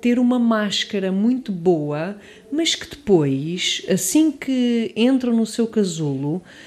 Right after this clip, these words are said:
estão completamente desnorteadas, têm casamentos completamente disfuncionais, famílias cheias de problemas, já para não falar em doenças, em,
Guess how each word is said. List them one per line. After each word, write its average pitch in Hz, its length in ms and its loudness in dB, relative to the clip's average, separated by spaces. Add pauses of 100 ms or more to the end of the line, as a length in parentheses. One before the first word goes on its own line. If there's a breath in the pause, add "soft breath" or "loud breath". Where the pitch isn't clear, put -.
(140 loud breath)
estão 349 220 -2
completamente 226 800 2
desnorteadas, 247 880 2
têm 285 280 0
casamentos 208 760 2
completamente 285 760 0
disfuncionais, 190 920 0
famílias 247 760 4
cheias 247 500 4
de - 100 -8
problemas, 175 720 0
já 247 120 0
para 262 140 -4
não 240 140 2
falar 220 340 -2
em 226 140 2
doenças, 180 760 0
em, 214 140 0